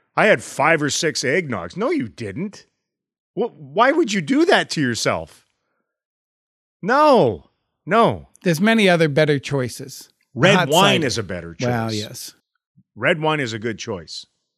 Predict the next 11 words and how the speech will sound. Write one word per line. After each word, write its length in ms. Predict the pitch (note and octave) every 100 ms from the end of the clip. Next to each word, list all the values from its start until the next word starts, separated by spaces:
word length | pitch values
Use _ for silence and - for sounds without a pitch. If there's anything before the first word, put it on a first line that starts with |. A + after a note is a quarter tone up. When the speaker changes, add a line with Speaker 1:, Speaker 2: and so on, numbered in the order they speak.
| _ _ _ _ _ _ _
Speaker 1:
you 100 | F#2
know, 220 | E2+ D#2+ _ _ _ _ -
and 160 | G#2
so 220 | - C#3 G#2
is 100 | F2
scotch. 560 | - E2+ _ - - _ _ _ _ _ _ _
I'm 120 | F#2+
never 220 | G2+ F#2
gonna 120 | F2
argue 340 | E2+ E2+ D2+ D2+
against, 440 | D2 D2 - -